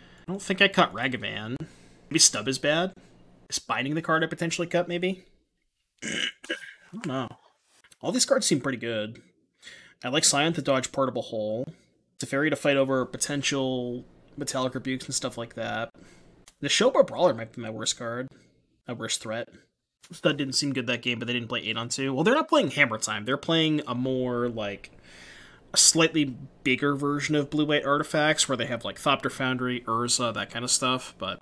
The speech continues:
<laughs> sixty-seven is fine, too. I think maybe on the play I can cut Stub.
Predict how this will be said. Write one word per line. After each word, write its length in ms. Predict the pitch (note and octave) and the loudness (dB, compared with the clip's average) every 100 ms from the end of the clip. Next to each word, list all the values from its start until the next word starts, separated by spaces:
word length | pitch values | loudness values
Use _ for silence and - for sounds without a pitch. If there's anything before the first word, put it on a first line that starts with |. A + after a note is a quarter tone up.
| - - - - - - | -16 -20 -20 -20 -16 -12
<laughs> 480 | - - - B3 | -12 -14 -6 0
sixty-seven 760 | - - D3+ - B2+ A#2+ A2+ A2+ | 8 10 8 2 2 2 0 -6
is 100 | B2+ | -6
fine, 220 | - A#2 | -6 -8
too. 320 | - B2 B2+ - - - - - - - - | -8 -8 -8 -10 -20 -20 -20 -20 -20 -20 -16
I 40 | |
think 280 | - E4+ F4 | 0 2 2
maybe 200 | D4 C4+ | 0 4
on 100 | C4+ | 4
the 80 | G3+ | 2
play 500 | - - - A#2 A#2 | -2 -10 -4 0 2
I 80 | C3 | 2
can 200 | D3 D3 | -2 -6
cut 280 | - D3 - | -2 -2 2
Stub. 760 | - - C#3+ C#3+ C#3+ C#3+ | 2 2 2 4 2 0